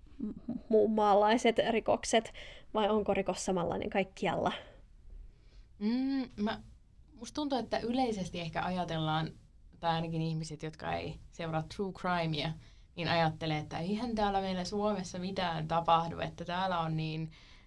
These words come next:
Speaker 2: ollaan täällä lintukodossa ja ei mitään, mutta kyllä Suomestakin löytyy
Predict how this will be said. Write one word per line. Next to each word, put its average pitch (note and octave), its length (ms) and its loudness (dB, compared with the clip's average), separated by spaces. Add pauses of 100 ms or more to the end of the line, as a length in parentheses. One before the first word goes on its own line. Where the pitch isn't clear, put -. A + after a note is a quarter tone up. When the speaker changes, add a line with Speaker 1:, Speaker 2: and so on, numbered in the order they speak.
(680)
Speaker 2:
ollaan E3 300 0
täällä D3+ 280 -2
lintukodossa D#3 800 -2
ja F3 140 -2
ei - 220 -4
mitään, E3+ 400 -4
mutta E3 440 -2 (180)
kyllä C#4 340 -4
Suomestakin F#3 680 -2
löytyy D#3+ 600 -2